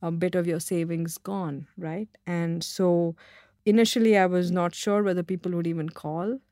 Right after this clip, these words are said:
Now the program is in four parks, and soon over time we will grow it and establish it in twelve parks where there's still very high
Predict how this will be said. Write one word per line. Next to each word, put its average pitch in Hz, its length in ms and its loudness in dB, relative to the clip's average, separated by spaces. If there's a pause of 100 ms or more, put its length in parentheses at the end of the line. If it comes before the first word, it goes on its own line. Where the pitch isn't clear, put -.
Now 180 460 2 (120)
the 175 100 -6
program 175 640 -2
is 170 340 -4 (440)
in 175 180 -2
four 202 420 4
parks, - 680 -4
and 170 220 -4
soon 185 540 -2
over 175 220 -4
time 180 320 -2
we 175 100 0
will 175 140 -2
grow 190 340 4
it 202 380 -2
and 170 240 -2
establish 170 580 -4
it 190 100 -10
in 180 140 -2
twelve 214 400 0
parks - 400 -2
where 175 100 -6
there's 170 240 -4
still 196 400 0
very 185 300 2
high 165 420 -4